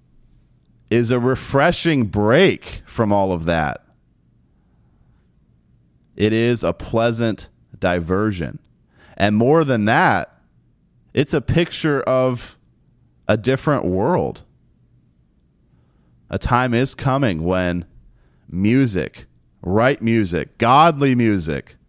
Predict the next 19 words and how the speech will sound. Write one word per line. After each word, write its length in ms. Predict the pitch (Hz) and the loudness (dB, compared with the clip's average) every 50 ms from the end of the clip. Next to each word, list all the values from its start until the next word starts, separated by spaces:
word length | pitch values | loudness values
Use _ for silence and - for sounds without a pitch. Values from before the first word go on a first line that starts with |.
| _ _ _ _ _ _ _ _ _ _ _ _ _ _ - | _ _ _ _ _ _ _ _ _ _ _ _ _ _ -4
will 240 | 92 101 101 95 | 0 0 0 0
flow 560 | 90 - - - 113 117 120 123 131 131 131 123 - - | -2 -6 -6 -4 0 0 2 4 4 4 2 2 0 0
all 440 | 107 117 123 135 143 143 147 147 | 2 4 6 6 6 6 4 4
over 400 | 110 113 117 120 123 110 113 107 | 2 2 2 0 0 0 -2 -2
the 180 | 98 95 92 92 | -2 0 0 0
earth. 460 | 98 110 107 85 - - - - - - _ _ _ _ _ _ _ _ _ _ _ _ _ _ _ _ _ _ _ _ _ _ _ _ _ _ _ _ _ _ _ _ - | 0 0 -2 -4 -6 -8 -14 -18 -20 -20 _ _ _ _ _ _ _ _ _ _ _ _ _ _ _ _ _ _ _ _ _ _ _ _ _ _ _ _ _ _ _ _ -8
And 160 | - - 98 | -4 0 0
it 40 | 101 | 2
will 160 | 101 110 101 | 2 2 0
have 160 | 98 104 92 90 | 0 -2 -2 -2
a 60 | 85 | -4
part 360 | - - - 107 110 110 - | -6 -4 -4 -4 -4 -4 -4
in 120 | 90 90 | -8 -8
healing 600 | 82 - 76 71 - 123 139 143 131 107 87 82 | -6 -4 -4 -2 0 2 2 2 2 0 0 -2
the 140 | 80 80 80 | -2 -2 -2
earth. 400 | 80 76 69 60 - - - - _ _ _ _ _ _ _ _ _ _ _ _ _ _ _ _ _ _ _ _ - - _ _ _ _ _ _ _ _ _ _ _ _ _ _ _ _ _ _ _ _ _ _ _ _ _ _ _ _ _ _ _ _ _ - - | -2 -4 -6 -8 -12 -16 -20 -20 _ _ _ _ _ _ _ _ _ _ _ _ _ _ _ _ _ _ _ _ -20 -20 _ _ _ _ _ _ _ _ _ _ _ _ _ _ _ _ _ _ _ _ _ _ _ _ _ _ _ _ _ _ _ _ _ -14 -8
This 220 | - 95 92 - | -6 -6 -4 -6
concert 520 | - - - 98 98 98 98 - - - - | -8 -6 -2 -2 -2 -2 -2 -6 -8 -10 -8
series 680 | - - 101 92 92 90 90 92 95 - - - - | -6 -4 -2 -2 -2 0 -2 -2 -4 -4 -8 -14 -16